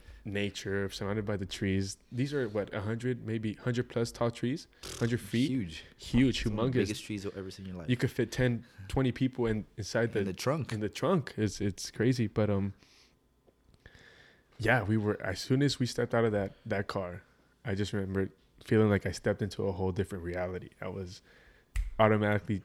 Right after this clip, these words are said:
Speaker 1: transported
Speaker 2: To another dimension.
Speaker 1: into another dimension, and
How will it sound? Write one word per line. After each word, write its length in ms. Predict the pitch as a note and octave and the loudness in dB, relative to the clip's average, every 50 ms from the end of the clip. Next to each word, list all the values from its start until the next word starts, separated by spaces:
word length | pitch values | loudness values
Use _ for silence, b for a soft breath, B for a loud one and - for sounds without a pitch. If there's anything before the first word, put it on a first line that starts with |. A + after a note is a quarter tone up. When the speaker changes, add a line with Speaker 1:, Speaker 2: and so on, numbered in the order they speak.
| - | -8
Speaker 1:
transported 720 | - - - G2+ F#2+ - - - G#2+ F#2+ F#2 F2+ F#2 F#2 F2+ - - B B B B B B B B B B B B - | -8 0 2 2 2 2 0 0 2 2 2 2 0 -2 -2 0 2 B B B B B B B B B B B B -14
Speaker 2:
To 100 | - G#2 | -12 -8
another 200 | G2+ G#2 G#2+ G2+ | -6 -4 -4 -4
dimension. 340 | F#2+ F2+ E2 E2 F#2+ A#2 | -4 -6 -8 -8 -4 -2
Speaker 1:
into 220 | B2 G#2+ - - A#2 | 0 0 4 4 6
another 200 | A2 A2+ A2+ G#2 | 6 8 6 6
dimension, 520 | F#2+ G2+ G2 G#2 A2 A2+ - - G2 G2 | 6 4 2 2 0 0 -2 -4 -4 -2
and 400 | - G2+ F#2+ G2 G2 - - - | 0 -2 -2 -2 0 -2 -2 -2